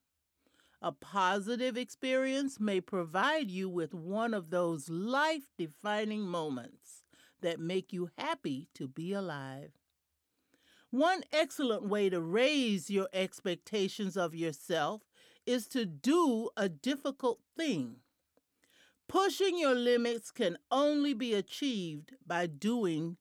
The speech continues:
difficult things. You might not find success right away, but when you do, it can be the starting place for doing even bigger and better things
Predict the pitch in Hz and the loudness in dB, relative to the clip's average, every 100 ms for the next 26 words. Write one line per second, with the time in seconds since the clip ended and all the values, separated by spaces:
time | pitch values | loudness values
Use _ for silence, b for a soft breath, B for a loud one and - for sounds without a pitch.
0 | - 147 208 - 196 - 170 - - 151 | -16 -4 -4 -2 -8 -6 -8 -10 -6 -4
1 | 120 95 139 - - _ b b b b | -4 -10 -18 -20 -20 _ b b b b
2 | b 262 370 359 349 311 311 269 - 240 | b 2 4 4 2 2 0 0 0 0
3 | 214 208 - 190 - 214 170 151 - 151 | 2 0 -2 -6 -4 0 2 0 -4 -10
4 | 143 180 240 277 180 147 143 113 - _ | 0 4 4 4 2 0 -4 -10 -16 _
5 | b b _ 208 202 262 294 285 269 220 | b b _ 2 4 4 4 4 4 0
6 | 147 202 226 262 320 330 - 208 202 - | -2 0 2 2 0 -2 -6 -6 -4 -2
7 | 196 190 202 165 - - - 285 320 294 | -2 -2 -4 -4 -8 -10 0 2 4 4
8 | 202 156 220 170 160 - 185 160 151 208 | 0 -2 0 0 0 -6 -6 -4 -2 0
9 | 190 - 233 220 202 180 156 143 302 339 | 0 -2 -2 0 2 0 0 -4 0 0
10 | 320 311 302 - 202 180 151 202 220 214 | 2 4 4 4 2 0 0 0 2 2
11 | 202 220 190 147 143 139 | 0 -2 0 2 0 -2